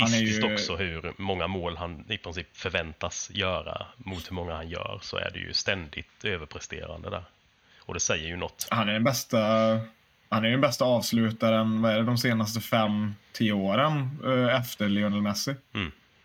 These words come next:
Speaker 2: Det är ju, det är ju verkligen en av de bästa avslutarna vi någonsin har sett i Premier League. Och jag, jag tror han får rätt mycket skit även av Spursare rätt snabbt.
Speaker 1: Mm.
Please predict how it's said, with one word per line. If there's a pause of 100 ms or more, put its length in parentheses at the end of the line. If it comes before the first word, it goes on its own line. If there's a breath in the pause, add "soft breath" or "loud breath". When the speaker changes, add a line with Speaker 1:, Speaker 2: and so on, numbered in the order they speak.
(160)
Speaker 2:
Det
är
ju,
det
är
ju
verkligen
en
av
de
bästa
avslutarna
vi
någonsin
har
sett
i
Premier
League. (520 loud breath)
Och
jag,
jag
tror
han
får
rätt
mycket
skit
även
av
Spursare
rätt
snabbt.
Speaker 1:
Mm.